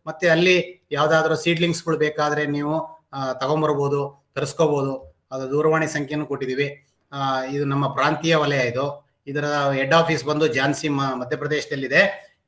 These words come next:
ಈ, ಈ ಜಾಗದಲ್ಲಿ ನಮಗೆ ಎಲ್ಲಾ ತರದ ಮೇವುಗಳನ್ನು ನಾವು ತರಿಸ್ಕೊಂಡು, ಆ, ರೈತರು, ಆ, ಬೆಳ್ಕೊಳ್ಳೋಕೆ ಅವಕಾಶ ಇದೆ. ಇಷ್ಟು ಹೇಳ್ತಾ, ಆ, ನಮ್ಮ ಇವತ್ತಿನ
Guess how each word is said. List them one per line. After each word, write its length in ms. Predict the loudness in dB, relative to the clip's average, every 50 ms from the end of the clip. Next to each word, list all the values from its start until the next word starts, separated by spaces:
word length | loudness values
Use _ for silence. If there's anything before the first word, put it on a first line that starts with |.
| -2 2
ಈ, 340 | 2 4 4 4 4 4 4
ಈ 420 | 2 2 0 2 2 2 2 2
ಜಾಗದಲ್ಲಿ 460 | 4 6 6 6 6 6 6 4 6
ನಮಗೆ 260 | 4 4 4 4 4 4
ಎಲ್ಲಾ 300 | 4 4 4 6 6 6
ತರದ 280 | 4 4 4 4 4
ಮೇವುಗಳನ್ನು 500 | 4 2 2 4 4 4 4 4 4 2
ನಾವು 180 | 0 0 -2 -2
ತರಿಸ್ಕೊಂಡು, 440 | -4 -6 -4 -2 -2 0 2 4 2 2 0 -6 -12 _ _ _ _ -10
ಆ, 340 | -6 -2 0 0 2 2 2
ರೈತರು, 560 | 2 2 0 2 2 2 4 4 2 0 -4 -14 _ _ _ _ _ _ _ -14
ಆ, 100 | -10 -8
ಬೆಳ್ಕೊಳ್ಳೋಕೆ 480 | -4 -2 -2 2 4 4 4 4 2 2
ಅವಕಾಶ 320 | 0 0 0 -2 -2 -2
ಇದೆ. 380 | -4 -2 -2 -2 -4 -4 -8 _ _ _ _ _ _ -18
ಇಷ್ಟು 560 | -18 -16 -10 -4 -2 0 0 0 -4 -6 -10 -12 -12 -12 -12 -14 -10
ಹೇಳ್ತಾ, 320 | -6 -4 -4 -2 0 0 0 0 0 -4 -10 -16 _ _ _ _ _ _ -14
ಆ, 160 | -10 -8 -6 -6
ನಮ್ಮ 260 | -4 -4 -4 -2 -2
ಇವತ್ತಿನ 480 | -2 -2 0 -2 -2 -2 -2 -2 -2